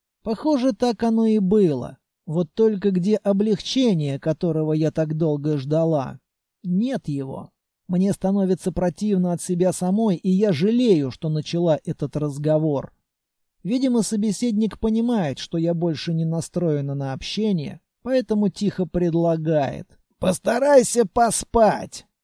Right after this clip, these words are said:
Думаю, к утру погода станет лучше, и нам нужно будет двигаться дальше". "Ладно",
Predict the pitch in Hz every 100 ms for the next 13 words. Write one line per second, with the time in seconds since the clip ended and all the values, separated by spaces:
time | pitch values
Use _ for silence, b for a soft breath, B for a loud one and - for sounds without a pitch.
0 | _ - 151 285 302 269 - 240 262 285
1 | 220 233 247 277 247 220 - 254 240 196
2 | 240 269 220 - 143 135 180 247 226 247
3 | 262 208 226 208 233 214 180 208 247 214
4 | - 196 185 220 196 135 - - 107 -
5 | _ _ _ _ _ - 196 269 277 175
6 | 131